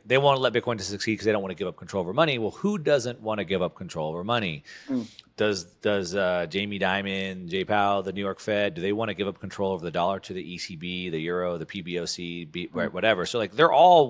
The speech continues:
Speaker 1: they all wanna gain control. And so anyway, back to the question,
Speaker 2: Mm.
Speaker 1: uh, do you think that potentially what Jerome Powell's doing is really trying to secure the dollar for dollar's sake, not really the U S economy, but the dollar?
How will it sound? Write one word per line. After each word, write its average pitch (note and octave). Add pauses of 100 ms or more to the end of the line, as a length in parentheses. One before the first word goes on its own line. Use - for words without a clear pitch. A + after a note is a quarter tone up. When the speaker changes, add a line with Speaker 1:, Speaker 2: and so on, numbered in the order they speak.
(140)
Speaker 1:
they A#2+
all D#3+
wanna G#2+
gain F#2
control. B2 (480)
And A#2
so D3
anyway, A#2+
back A#2
to A#2
the G2
question, A#2 (280)
Speaker 2:
Mm. -
Speaker 1:
uh, F2+ (520)
do A2+
you B2+
think C3+
that A#2+
potentially C3
what A#2+
Jerome A#2
Powell's A2+
doing A2+
is F2
really G#2+
trying A2
to G#2+
secure -
the F2
dollar F2
for G#2
dollar's E2+
sake, F2+
not F2
really A2+
the G2+
U G2+
S F#2
economy, G2+
but D#2+
the E2
dollar? G#2